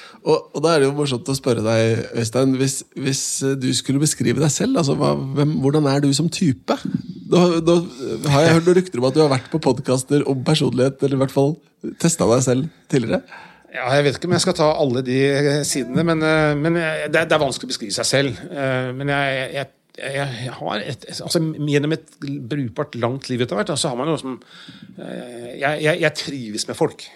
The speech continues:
Speaker 1: Mm.
Speaker 2: Det, det gjør jeg. Og jeg, jeg, og gjennom det, og en annen måte å si det på, jeg, og jeg hører andre si det, og det er hyggelig det, å si at jeg er, jeg, jeg, jeg, jeg, jeg er ganske omgjengelig. Jeg liker å, å,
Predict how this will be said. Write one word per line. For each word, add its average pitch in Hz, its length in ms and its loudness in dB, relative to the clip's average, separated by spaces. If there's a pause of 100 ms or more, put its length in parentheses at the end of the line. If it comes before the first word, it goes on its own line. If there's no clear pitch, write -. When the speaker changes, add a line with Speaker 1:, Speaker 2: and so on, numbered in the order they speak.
(120)
Speaker 1:
Mm. 123 240 2 (600)
Speaker 2:
Det, 135 160 -2 (100)
det 139 80 4
gjør 104 120 -2
jeg. - 100 -12
Og 127 100 0
jeg, 151 160 2
jeg, 143 140 -2 (240)
og 156 160 -6
gjennom 139 300 0
det, - 100 -6
og 143 480 -4
en 139 80 -2
annen 135 160 2
måte 123 160 0
å 131 80 -4
si 131 80 -2
det 117 160 0
på, 151 80 0
jeg, 131 80 2 (800)
og 127 80 -6
jeg 131 100 0
hører 117 320 2
andre 117 320 -2
si 120 160 -2
det, 120 80 0
og 156 80 2
det 139 140 0
er 123 80 -6
hyggelig 117 260 -2
det, 147 160 2
å 139 80 -2
si 139 80 0
at - 80 -8
jeg 120 220 2
er, - 20 -
jeg, 135 300 -2
jeg, 127 460 -2 (880)
jeg, 139 160 -4
jeg, 147 280 2 (200)
jeg 135 240 -2
er 139 160 2
ganske 139 400 2
omgjengelig. 131 440 2
Jeg 135 120 2
liker 123 480 -4
å, 135 120 -4
å, 135 160 -8